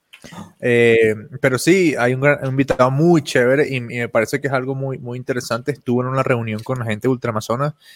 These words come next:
y hay un, hay una propuesta muy interesante y es que no están volcados en llevar corredores, abro comillas, élite, cierro comillas, eh, sino gente que mueva la comunidad.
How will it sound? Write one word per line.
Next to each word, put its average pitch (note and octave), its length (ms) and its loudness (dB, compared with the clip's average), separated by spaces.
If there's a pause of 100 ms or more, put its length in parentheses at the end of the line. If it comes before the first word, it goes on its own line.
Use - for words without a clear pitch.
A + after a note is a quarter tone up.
(580)
y B2 260 4 (520)
hay D3+ 120 2
un, D#3+ 140 -4
hay D3+ 100 -2
una E3+ 120 0
propuesta D3+ 340 2
muy E3 120 0
interesante D3+ 480 -2
y C#3+ 40 2
es B2+ 100 -4
que D3+ 100 -2
no D#3 160 -2
están C#3+ 280 -6
volcados D3 480 2
en C3+ 100 -2
llevar A#2 280 2
corredores, B2+ 600 0 (340)
abro A2+ 200 2
comillas, B2 520 -4 (100)
élite, B2 400 -2 (220)
cierro B2+ 260 0
comillas, C3+ 440 -6 (340)
eh, B2 680 4 (360)
sino D3+ 320 0
gente D3 260 -2
que C#3+ 120 0
mueva D#3+ 380 0
la A2+ 120 0
comunidad. G#2+ 480 -8